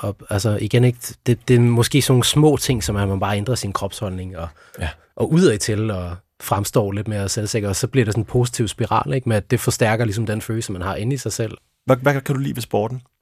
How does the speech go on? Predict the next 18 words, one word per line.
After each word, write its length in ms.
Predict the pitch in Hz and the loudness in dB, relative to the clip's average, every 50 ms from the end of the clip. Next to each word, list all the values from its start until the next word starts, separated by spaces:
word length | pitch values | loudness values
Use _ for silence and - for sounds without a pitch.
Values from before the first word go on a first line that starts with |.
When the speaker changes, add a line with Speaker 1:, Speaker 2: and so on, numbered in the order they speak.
| _ _ _ _ _ _ _ _ _ _ _ _ _ _ _ _ _ _ _ _ _ _ _ | _ _ _ _ _ _ _ _ _ _ _ _ _ _ _ _ _ _ _ _ _ _ _
Speaker 1:
Det, 80 | 135 143 | 6 6
jeg 100 | 147 - | 6 6
godt 160 | - 113 - | 2 -2 0
kan 140 | - - 120 | -2 -2 0
lide, 180 | 110 113 113 | 0 -2 -2
det 280 | 117 - - 117 110 101 | -2 0 2 2 4 4
er, 200 | 101 98 98 101 107 - | 2 2 0 0 -2 -4
at 280 | - 95 95 - - - | -6 -6 -6 -6 -10 -8
fordi 240 | - - 107 101 107 | -4 -2 -2 -2 -2
det 120 | 104 110 95 | -2 -2 0
er 60 | 92 | 0
en 140 | 104 107 92 | -2 -2 -2
blanding 420 | 95 92 87 92 95 98 98 95 | -2 -4 -2 -2 -2 -4 -4 -4
af 220 | 85 82 80 78 | -4 -6 -6 -8
stort 240 | - - 117 90 85 | -4 -4 -4 -4 -4
set 180 | - - 85 - | -6 -8 -8 -8
al 120 | - 95 80 | -8 -10 -8
kampsport, 600 | - - 78 73 - - - 82 71 - - _ | -10 -12 -10 -12 -12 -12 -12 -12 -12 -12 -16 _